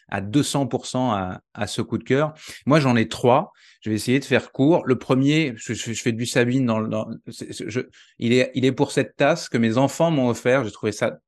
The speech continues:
très mignon. Euh, mon premier goodies, euh, de la bande A D plus, euh, en tasse. Alors évidemment, euh, là je le montre à l'écran, mais pour ceux qui, euh, sont, euh, uniquement à, à l'écoute, c'est une tasse avec le,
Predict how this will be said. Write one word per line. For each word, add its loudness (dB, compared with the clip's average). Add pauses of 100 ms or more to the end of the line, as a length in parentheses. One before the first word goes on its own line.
très -2
mignon. -2 (520)
Euh, 0
mon 0
premier 2
goodies, 2
euh, 6
de 0
la 4
bande 2
A 2
D 0
plus, -6
euh, 4
en 4
tasse. 2
Alors 2
évidemment, 2
euh, 0
là -2
je -6
le 4
montre 0
à 2
l'écran, 0
mais 2
pour -4 (340)
ceux 0
qui, 0
euh, 4
sont, -2
euh, 0 (160)
uniquement 4
à, 4
à -4
l'écoute, 0
c'est -4
une 0
tasse 2
avec 2
le, -2